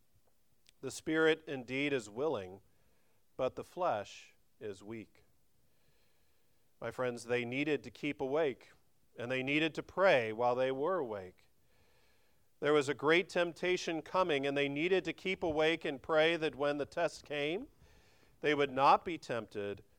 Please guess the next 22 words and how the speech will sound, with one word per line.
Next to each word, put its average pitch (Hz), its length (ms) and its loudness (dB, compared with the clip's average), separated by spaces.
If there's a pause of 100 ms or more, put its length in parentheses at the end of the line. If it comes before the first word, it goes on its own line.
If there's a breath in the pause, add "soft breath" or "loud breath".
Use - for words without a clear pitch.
(140)
to - 120 -16
the 113 120 -12
place 113 400 -10
of - 80 -18
falling. 113 500 -4 (1400 soft breath)
But 196 120 -4
secondly, 254 540 0
here 139 180 -2
Paul 165 320 2
says 110 600 -4 (580)
to 143 100 -10
not 139 180 2
only 151 220 0
watch, 135 600 2
but 123 140 0
also 120 320 2
to - 160 -14
be 110 140 -10
sober. 104 640 -4 (1600 soft breath)
You - 80 -10
know, 127 120 2
those 151 520 4